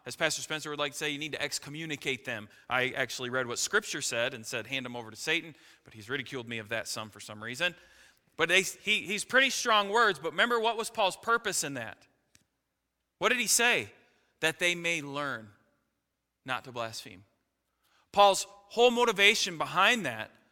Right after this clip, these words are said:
was that God would use that in their life so that they would turn back to Christ. How often in your nagging, in your complaining, in your little Christian circle,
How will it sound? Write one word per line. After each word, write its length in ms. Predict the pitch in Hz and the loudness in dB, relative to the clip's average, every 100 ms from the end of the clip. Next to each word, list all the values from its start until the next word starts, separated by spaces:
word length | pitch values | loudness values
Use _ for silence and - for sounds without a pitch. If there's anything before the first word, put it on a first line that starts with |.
| _ _ | _ _
was 200 | 170 170 | -4 2
that 240 | 185 165 147 | 4 4 6
God 240 | 190 208 | 6 6
would 240 | 180 143 | 2 -6
use 260 | 165 226 185 | -4 -4 2
that 240 | 208 190 | 4 4
in 80 | 190 | 4
their 160 | 185 170 | -2 2
life 240 | 170 185 | 4 4
so 140 | 170 175 | 4 -4
that 160 | 160 | -2
they 80 | 175 | -2
would 240 | 156 135 | -4 -6
turn 400 | - 226 226 226 | -4 2 2 2
back 300 | 185 180 180 | 4 4 4
to 100 | - | -2
Christ. 580 | 151 175 143 107 - - - _ _ _ _ _ _ | -2 2 2 0 -8 -10 -20 _ _ _ _ _ _
How 160 | - 196 | 0 4
often 340 | 208 185 165 | 4 4 0
in 140 | 147 135 | -6 -4
your 220 | 147 175 | -2 0
nagging, 400 | 156 131 123 123 | 2 0 0 -8
in 120 | 117 | -8
your 200 | 127 160 | -4 -4
complaining, 500 | 165 143 135 120 120 | -4 -10 -8 -8 -6
in 80 | 120 | -8
your 140 | 131 | -8
little 160 | 151 131 | -8 -10
Christian 400 | - 135 - 113 | -10 -12 -12 -14
circle, 400 | - 131 101 104 | -12 -12 -12 -14